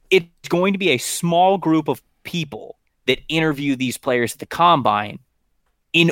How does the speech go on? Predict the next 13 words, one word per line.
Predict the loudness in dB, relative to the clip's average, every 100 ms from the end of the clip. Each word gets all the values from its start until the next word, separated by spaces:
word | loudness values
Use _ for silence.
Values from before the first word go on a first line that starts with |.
| 0
order | 4 6 6 4
to | 0 -4 -4 -4
form | -10 -10 -2 2 4 2 -2 -8 _ _ _ -4
that | 0 0 -2
list | 0 2 2 0 -8 -2
of | 2 4 4 2 0 -10 _ _ -6
prospect | 0 0 0 0 0 0 -4 -10 -6
visits | 0 0 0 -2 -2
that | -2
we're | -2
going | -2 -2 -2
to | -4
do. | -2 -2